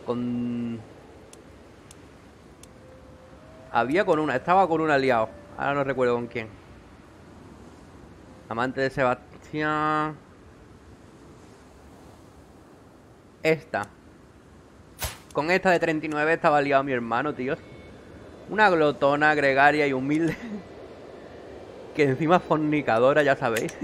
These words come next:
<laughs> Ya sabéis por qué está con ella, ¿no? Bueno. Pues así está la cosa. Está la cosa complicadita. Está la cosa complicadita. A ver.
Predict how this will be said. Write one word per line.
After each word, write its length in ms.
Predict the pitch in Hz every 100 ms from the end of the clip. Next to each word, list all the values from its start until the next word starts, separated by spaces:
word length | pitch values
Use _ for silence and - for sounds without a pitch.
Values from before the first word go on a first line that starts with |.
| - 262 277
<laughs> 400 | 311 254 202 156
Ya 120 | 160
sabéis 280 | - 160 170
por 240 | - 160
qué 100 | 156
está 160 | 151 151
con 160 | 139 143
ella, 220 | 165 165
¿no? 140 | 214 - - - - - - -
Bueno. 280 | - - - - - - - - - - - - - - -
Pues 160 | 151 147
así 200 | 156 190
está 180 | 180 165
la 80 |
cosa. 320 | 147 135 131 117 - - - - - - - - - -
Está 280 | 131 - 180
la 120 | 180
cosa 200 | 190 190
complicadita. 840 | 180 170 175 160 147 156 143 - - - - - - -
Está 300 | 143 196 202
la 120 | 202
cosa 200 | 220 220
complicadita. 720 | 190 165 156 123 123 - - - - - - - - - - -
A 220 | - 127 139
ver. 220 | 131